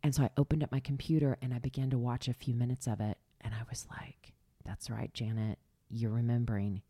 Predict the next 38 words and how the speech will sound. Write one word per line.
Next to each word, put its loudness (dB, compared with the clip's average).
you 0
have -2
the -2
power 0
to -4
do 2
this." 0
I -4
could -10
cry -4
right -4
now 0
just -6
thinking 0
about -2
it, -2
but -10
sometimes 6
we 4
forget. 0
So -4
I 2
was 0
like, -4
"That's -10
right. -14
Okay. -4
I'm 2
not 4
going 6
to 0
get 2
to 0
where 4
I 4
wanna 0
be 2
by -2